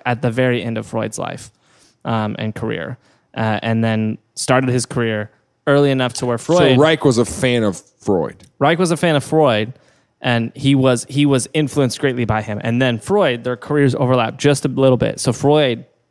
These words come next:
Speaker 1: got his books and became a fan of him as well. But
Speaker 2: So
Speaker 1: they
Speaker 2: there's
Speaker 1: never
Speaker 2: a,
Speaker 1: met.
Speaker 2: just a mutual, like,
Speaker 1: A mutual
Speaker 2: mm,
Speaker 1: fanhood.
Speaker 2: yeah.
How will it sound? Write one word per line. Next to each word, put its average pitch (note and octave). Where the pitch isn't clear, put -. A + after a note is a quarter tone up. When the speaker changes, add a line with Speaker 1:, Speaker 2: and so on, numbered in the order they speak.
Speaker 1:
got A#2
his A#2
books B2
and B2+
became A#2+
a G#2+
fan A2+
of A2
him B2
as G#2+
well. A#2
But B2+
Speaker 2:
So D3+
Speaker 1:
they D3+
Speaker 2:
there's D3
Speaker 1:
never D3
Speaker 2:
a, B2
Speaker 1:
met. A#2+
Speaker 2:
just A#2+
a A#2+
mutual, G#2
like, F2
Speaker 1:
A -
mutual D3+
Speaker 2:
mm, D#3+
Speaker 1:
fanhood. B2+
Speaker 2:
yeah. B2+